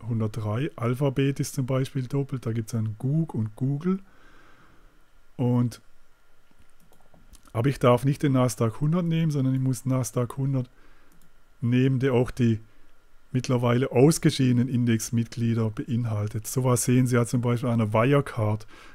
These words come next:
Wirecard fällt jetzt gleich aus dem dax.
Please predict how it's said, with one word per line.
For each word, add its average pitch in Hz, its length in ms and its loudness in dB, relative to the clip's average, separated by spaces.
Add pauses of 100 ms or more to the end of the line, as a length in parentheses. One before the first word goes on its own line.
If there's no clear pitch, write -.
(100)
Wirecard 131 600 4
fällt 135 280 4
jetzt 135 180 -2
gleich 131 240 2
aus 120 200 2
dem 110 120 0
dax. 113 480 -2